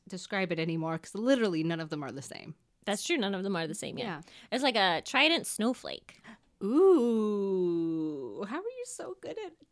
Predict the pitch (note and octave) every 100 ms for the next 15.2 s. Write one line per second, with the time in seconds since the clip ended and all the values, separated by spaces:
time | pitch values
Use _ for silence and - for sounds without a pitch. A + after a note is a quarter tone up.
0 | - G4+ - - C4+ A4+ G4+ C#4 A3+ G#3
1 | C4+ G3 - - A3 G#3 G#3+ G3 A#3 A#3+
2 | A3+ A#3+ E4 D4 E4 C4+ G#4+ G#4+ G#4+ D#4
3 | C5+ C#5+ A#4 C4+ - E5 - A4 - G4
4 | - - - - - - - _ - -
5 | - - G4 G4 F4+ - A4+ B4 C5 A#4+
6 | - G3 - D#4 D#4+ - _ - - -
7 | - - B3 A#3+ A3+ - - - _ D4
8 | B3 A#3+ A3+ G#3 - D4 F4+ - G#4+ F#4+
9 | A#3 G3+ G#3 G#3 - - G#3 B3 - C#4+
10 | - F3+ - F3 F#3+ A3 - F3 D3+ -
11 | - C#3+ - - - _ _ _ - G3
12 | G3+ F#3 A3+ C4 - G3 B3+ A3 E3+ E3+
13 | G#3 F#3+ E3+ F3 G3 C4 D4+ D#4+ G3+ -
14 | G#3 G#3+ A3 - F3+ G3 C4+ - G3 E3+
15 | G3 A#3+